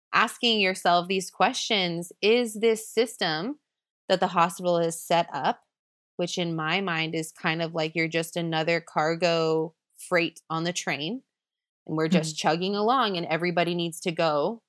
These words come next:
Speaker 1: in this way. This is the way that you should go. And if you wanna question any of that way, you need a team of people that you trust and feel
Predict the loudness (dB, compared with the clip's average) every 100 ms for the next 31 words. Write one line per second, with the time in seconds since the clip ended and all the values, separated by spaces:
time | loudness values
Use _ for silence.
0 | _ -6 -4 -4 -2 -2 -2 0 2 2
1 | 2 -2 -6 -4 -2 0 2 0 -2 -4
2 | -6 -4 -4 0 2 2 -4 _ _ _
3 | _ _ _ _ _ _ _ _ _ -2
4 | 0 -2 -4 -4 -4 -2 -2 -2 -2 2
5 | 0 0 -4 -4 -4 -2 -2 -2 -2 -2
6 | -2 -4 -2 -2 -2 -4 -6 -8 _ _
7 | -4 -2 0 0 0 0 -2 -6 -6 -4
8 | -4 -6 -8 -6 -2 -2 -2 -10 -10 -4
9 | -2 -2 -4 -12 -18 _ _ _ -6 -6
10 | -4 -2 0 0 0 -2